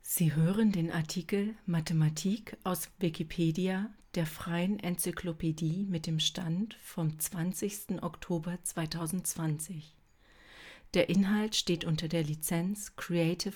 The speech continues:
Commons Attribution Share Alike four dot zero.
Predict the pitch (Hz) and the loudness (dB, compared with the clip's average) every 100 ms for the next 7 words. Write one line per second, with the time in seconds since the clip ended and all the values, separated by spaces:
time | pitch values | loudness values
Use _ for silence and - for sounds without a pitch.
0 | - 170 165 185 202 - 165 156 165 156 | -6 0 0 2 -2 -4 -6 -2 -2 0
1 | 165 175 - 180 - 160 156 147 147 151 | -2 0 -2 0 0 2 0 0 -2 -2
2 | 190 - - - _ - - 175 170 170 | -4 -8 -20 -20 _ -16 -4 -2 -2 0
3 | 165 156 - 151 147 147 143 | -2 -2 -2 0 0 -2 -2